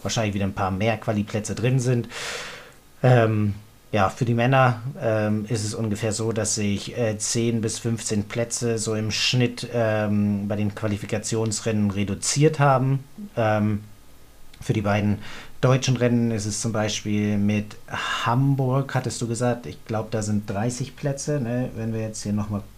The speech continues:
gucken, äh, damit wir es ganz genau sagen können. Ähm, also Klagenfurt hat auf jeden Fall dreißig, ähm,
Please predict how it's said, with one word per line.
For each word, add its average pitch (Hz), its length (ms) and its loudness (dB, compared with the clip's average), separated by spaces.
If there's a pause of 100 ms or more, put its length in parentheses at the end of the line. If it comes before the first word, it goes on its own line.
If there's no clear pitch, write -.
gucken, 156 800 -2 (600)
äh, 120 160 -8
damit 101 300 -2
wir 104 80 -4
es - 160 -10
ganz 107 320 -4
genau 104 400 0
sagen 107 420 -2
können. 110 400 -4 (1500)
Ähm, 98 1080 0 (420)
also 104 160 -2
Klagenfurt 139 720 2
hat 104 140 -2
auf 104 160 -4
jeden 110 160 0
Fall 104 200 0
dreißig, 113 540 -2 (380)
ähm, 110 920 0